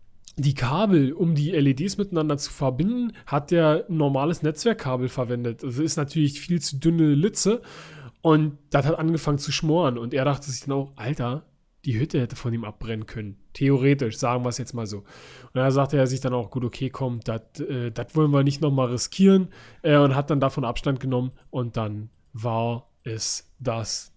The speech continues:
damit. So, jetzt ha-, jetzt wisst ihr, warum ich, äh, den eBay-Name oder den, die E-Mail-Adresse so hatte. Äh, Pixel, Clash of Clans schreibt, „Ich finde, Po-, äh, Kobolde werden unterschätzt. Mit der richtigen Strategie kann man echt gut mit denen farmen, auf jeden Fall.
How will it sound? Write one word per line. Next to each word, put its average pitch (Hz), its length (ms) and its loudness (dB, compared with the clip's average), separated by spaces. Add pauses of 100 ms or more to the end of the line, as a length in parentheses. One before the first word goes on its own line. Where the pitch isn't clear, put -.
damit. 143 680 2
So, 165 200 6
jetzt 147 220 4
ha-, 208 140 2
jetzt 202 320 4
wisst 247 180 -2
ihr, 208 140 4
warum 180 280 2
ich, - 280 -2
äh, 151 240 4
den 135 280 4
eBay-Name 123 1300 -2
oder 120 220 -4
den, 110 380 -6 (180)
die 113 420 -4
E-Mail-Adresse 120 720 -2
so 113 220 -4
hatte. 110 220 -12 (400)
Äh, 135 120 2
Pixel, 139 400 2
Clash 156 240 -2
of 160 100 -4
Clans 165 240 -2
schreibt, 147 360 -2
„Ich - 160 -4
finde, 185 420 2
Po-, 190 360 2
äh, 156 200 2
Kobolde 185 460 2
werden 165 180 2
unterschätzt. 165 520 -2
Mit 151 120 -2
der 147 120 2
richtigen 170 280 -6
Strategie 151 480 -2
kann 165 200 -2
man 151 220 0
echt 196 320 -2
gut 196 280 0
mit 170 180 2
denen 160 200 2
farmen, 131 340 0
auf 120 180 -4
jeden 180 240 0
Fall. 123 320 -4